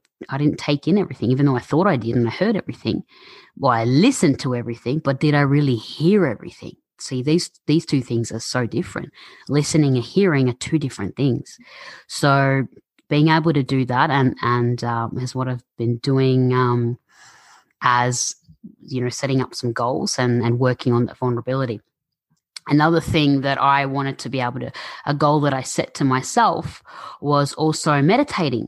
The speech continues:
And I, I, I was in the practice of meditating a lot a couple of years ago, and then I stopped doing it. Um, and I realized how much it makes me feel. Like, I do, uh, friends laugh at me when I do tell them this, going into, like, a,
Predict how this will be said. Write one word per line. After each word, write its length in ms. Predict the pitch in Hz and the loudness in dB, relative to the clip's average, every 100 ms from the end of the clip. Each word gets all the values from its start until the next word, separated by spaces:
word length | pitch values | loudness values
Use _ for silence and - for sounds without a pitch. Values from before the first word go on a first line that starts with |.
| - | -2
And 160 | 139 | 2
I, 260 | 143 143 147 | 4 4 0
I, 180 | 156 151 165 160 - | -2 2 2 2 -2
I 120 | 143 | -4
was 200 | 156 147 | -2 2
in 100 | 220 | 2
the 80 | - | 2
practice 460 | - - - 180 | -6 -10 -8 -4
of 120 | 143 | 0
meditating 600 | 131 139 143 - 139 131 | 0 0 0 -2 -2 0
a 40 | 120 | 0
lot 300 | 120 151 - _ - | -2 -2 -4 _ -14
a 60 | 139 | -10
couple 280 | - - 127 | -8 -4 0
of 80 | |
years 220 | 131 190 185 | 2 2 0
ago, 380 | 170 - 180 - - - - - - | -4 -6 -6 -10 -20 -18 -18 -20 -6
and 120 | 143 | 0
then 120 | 151 | 2
I 40 | 151 | 2
stopped 360 | - - 139 | -2 -8 -2
doing 360 | 180 220 233 147 | 2 4 4 2
it. 100 | - _ _ _ | -2 _ _ _
Um, 960 | - 143 139 139 139 139 139 135 131 127 - | -4 0 2 4 4 4 4 4 2 -2 -4
and 540 | 139 135 135 131 131 - | -2 0 0 0 -2 -2
I 60 | 135 | -4
realized 360 | 143 175 180 | 0 0 -2
how 100 | 156 | -4
much 180 | 139 127 | -6 -6
it 60 | 135 | -8
makes 180 | 135 139 | -6 -8
me 80 | |
feel. 320 | 127 185 180 127 | -6 -4 -2 -4
Like, 300 | 120 _ - - - | -8 _ -20 -20 -8
I 100 | 139 | -8
do, 300 | 143 156 151 - | 0 0 0 0
uh, 180 | 123 - | -2 -2
friends 400 | - 147 139 139 | 0 2 2 4
laugh 300 | 135 139 - | 2 2 0
at 40 | |
me 120 | 131 | 0
when 160 | 127 127 | 0 0
I 60 | |
do 180 | 120 147 | 0 -2
tell 240 | - 131 127 | 0 -2 0
them 180 | 120 | -4
this, 180 | 123 - | -6 -6
going 280 | - 143 143 | 0 2 4
into, 240 | 135 - | 2 -2
like, 200 | 135 131 135 | -2 -2 -2
a, 180 | 123 | -4